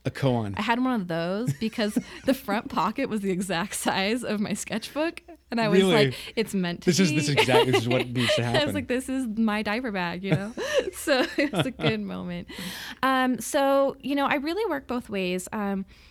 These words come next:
Speaker 2: a couple years ago, I started writing a lot, and that really helped my artwork. Like, it helped, I guess I should say it helped me, right? So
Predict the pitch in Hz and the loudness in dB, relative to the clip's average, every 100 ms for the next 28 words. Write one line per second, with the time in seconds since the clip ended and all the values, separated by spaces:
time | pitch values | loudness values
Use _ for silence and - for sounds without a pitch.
0 | - 233 339 330 262 262 226 202 - 214 | -16 -8 -6 -4 -2 -2 -2 -4 -4 -6
1 | 185 175 170 254 302 294 294 320 - - | -4 -6 -6 -4 -4 -4 -4 -6 -10 -4
2 | 226 220 240 247 226 208 214 214 208 196 | -2 0 -2 -6 -8 -8 -4 -4 -4 -4
3 | 190 - - 180 175 - 175 - 254 269 | -8 -8 -10 -8 -8 -8 -10 -8 -6 -6
4 | - 196 190 196 226 208 - - 240 269 | -8 -10 -8 -8 -8 -8 -14 -14 -10 -8
5 | 277 - - 180 170 185 170 165 156 170 | -8 -8 -8 -8 -8 -8 -8 -8 -10 -12
6 | - 175 165 165 170 - 214 208 | -14 -12 -10 -10 -10 -8 -4 -4